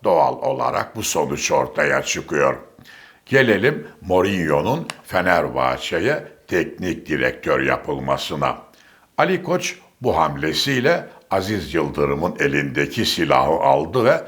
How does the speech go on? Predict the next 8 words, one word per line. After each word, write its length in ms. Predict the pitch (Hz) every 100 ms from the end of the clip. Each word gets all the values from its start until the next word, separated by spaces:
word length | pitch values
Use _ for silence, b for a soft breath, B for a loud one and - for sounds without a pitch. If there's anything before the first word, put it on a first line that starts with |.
| B B
avantaj 580 | 143 143 - - - 73
sağladı. 640 | - - 65 62 64 64 65 - B B B
Ancak 640 | 180 143 135 123 - - -
bizim 320 | 110 131 82
görüşümüz 760 | 69 65 65 - 76 73 65
belli. 460 | 67 67 65 62 - B B B B B B _
İsmail 480 | - - 98 76 71
Kartal 580 | - 73 71 - 165